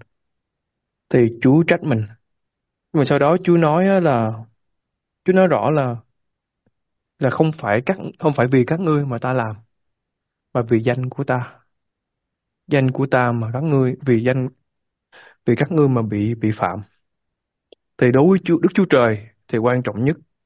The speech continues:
là danh của Ngài phải được nền thánh. Ở trong lời cầu nguyện mà Chúa Giêsu dạy trong, ờ, Matthew sáu á,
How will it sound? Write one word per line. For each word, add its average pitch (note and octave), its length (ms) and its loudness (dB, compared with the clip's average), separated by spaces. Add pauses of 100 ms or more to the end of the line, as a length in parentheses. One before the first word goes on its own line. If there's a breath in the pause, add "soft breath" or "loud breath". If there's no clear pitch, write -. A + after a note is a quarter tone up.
(260)
là C3+ 140 -6
danh A#2 260 -2
của B2 120 -4
Ngài B2 200 -4
phải A2 100 -8
được A#2 160 -12
nền A#2 220 -4
thánh. A2+ 180 -4 (1300)
Ở C#3 180 2
trong B2+ 220 2
lời A#2+ 180 4
cầu A#2 120 0
nguyện A2 300 -2
mà A2 120 -4
Chúa C#3+ 140 0
Giêsu D3+ 240 0
dạy G#2+ 360 -2
trong, A#2+ 280 -2
ờ, A#2 140 -2
Matthew A#2 640 0 (880 soft breath)
sáu C3+ 420 0
á, E3 80 2